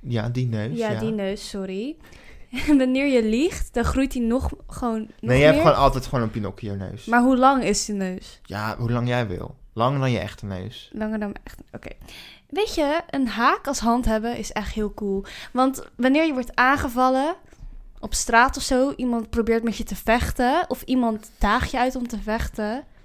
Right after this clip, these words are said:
Speaker 2: dan zou diegene toch iets, die, het zou het minder snel doen.
Speaker 1: Ja, dat is zo, maar het is ook een hele belemmering in je leven.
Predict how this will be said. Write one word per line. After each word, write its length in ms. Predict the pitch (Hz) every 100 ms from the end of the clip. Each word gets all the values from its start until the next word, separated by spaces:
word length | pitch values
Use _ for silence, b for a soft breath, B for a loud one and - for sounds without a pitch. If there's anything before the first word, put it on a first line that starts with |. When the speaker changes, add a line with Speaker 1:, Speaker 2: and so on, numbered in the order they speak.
| b b b b -
Speaker 2:
dan 100 | 269
zou 120 | 311
diegene 360 | 320 330 294
toch 300 | 277 381 381 -
iets, 440 | 339 349 - - - - - 277
die, 260 | 262 285 -
het 120 | - -
zou 200 | 330 285
het 80 | 277
minder 220 | 349 311
snel 260 | - 247
doen. 340 | 233 311 185 185
Speaker 1:
Ja, 340 | - 120 120 98
dat 180 | 117 123
is 220 | 135 139
zo, 200 | 123 104
maar 720 | 104 113 139 120 107 107 127 127 b b b
het 80 | -
is 140 | 127
ook 160 | 139 131
een 80 | 131
hele 260 | 123 131
belemmering 560 | 131 135 160 139 107 101
in 120 | 101
je 80 | 101
leven. 520 | 101 92 98 95 98